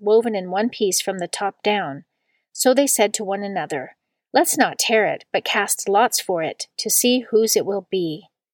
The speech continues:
in order that the passage of Scripture might be fulfilled that says,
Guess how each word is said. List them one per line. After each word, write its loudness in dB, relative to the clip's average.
in -2
order 4
that 2
the 2
passage -2
of 2
Scripture 0
might -2
be 2
fulfilled 0
that 0
says, 0